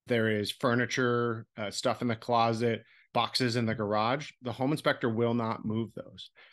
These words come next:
They cannot move those. They're not allowed to. It's not our house. Um, so you wanna make sure that as much of the house, when going into the home inspection, as much of the house is visible and available at the time of the inspection.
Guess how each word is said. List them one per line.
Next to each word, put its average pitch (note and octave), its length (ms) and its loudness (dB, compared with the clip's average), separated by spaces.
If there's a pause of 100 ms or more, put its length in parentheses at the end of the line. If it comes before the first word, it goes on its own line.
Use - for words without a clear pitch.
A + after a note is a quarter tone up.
(160)
They G2+ 100 -2
cannot C#3+ 420 -2
move F#2+ 200 -10
those. - 280 -12
They're G#2+ 120 -6
not G2+ 160 -6
allowed A2+ 360 -2
to. F#2 180 -8
It's F2+ 160 -12
not G2+ 240 -4 (180)
our G2 200 -2
house. - 480 -8 (380)
Um, G#2+ 300 -2
so B2+ 260 2
you B2+ 160 2
wanna C3 200 2
make B2+ 240 0
sure A#2+ 400 -2 (460)
that A2+ 280 -2
as A2+ 200 -4
much B2 280 0
of D3 80 -4
the D#3+ 80 0
house, A#2+ 420 -2
when G2+ 180 -8
going G#2+ 240 -2
into A#2 160 -4
the C#3+ 60 -2
home B2 140 0
inspection, G#2 420 -6
as G2 160 -12
much G#2+ 180 -4
of B2+ 60 -6
the A#2+ 80 -2
house G#2 360 -4
is G#2+ 200 -6
visible G#2+ 640 -4
and G#2+ 180 -4
available G2 720 -4 (480)
at F2+ 180 -8
the - 80 -16
time F2+ 220 -10
of F2+ 80 -8
the G2 80 -8
inspection. - 560 -8